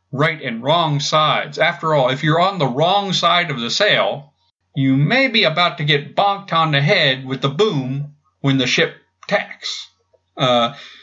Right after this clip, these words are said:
or you could refer to when,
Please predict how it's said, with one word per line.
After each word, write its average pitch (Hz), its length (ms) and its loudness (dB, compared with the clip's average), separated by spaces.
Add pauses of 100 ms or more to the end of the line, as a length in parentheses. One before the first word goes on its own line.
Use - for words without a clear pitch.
(240)
or 240 840 2 (400)
you 160 180 0
could 160 600 0 (260)
refer 139 840 0
to 127 920 -2 (840)
when, 131 1000 -2